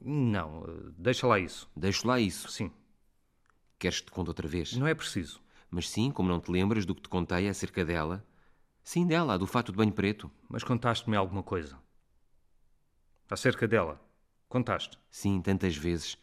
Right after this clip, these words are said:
Speaker 2: Sim, contei tudo, de mim e dela, do fato de banho preto.
Speaker 1: Muito bem.
Speaker 2: Sim, sim, naquele dia. Naquele dia em que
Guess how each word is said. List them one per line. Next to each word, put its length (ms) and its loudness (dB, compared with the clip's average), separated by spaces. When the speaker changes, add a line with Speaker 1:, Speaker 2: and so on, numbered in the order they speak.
Speaker 2:
Sim, 280 6
contei 300 2
tudo, 400 4
de 120 -4
mim 280 8
e 40 4
dela, 340 4
do 100 -2
fato 280 -2
de 60 -10
banho 180 0
preto. 260 -4
Speaker 1:
Muito 320 4
bem. 320 2
Speaker 2:
Sim, 380 -2
sim, 280 2
naquele 320 2
dia. 320 4
Naquele 340 8
dia 260 8
em 100 4
que 320 -2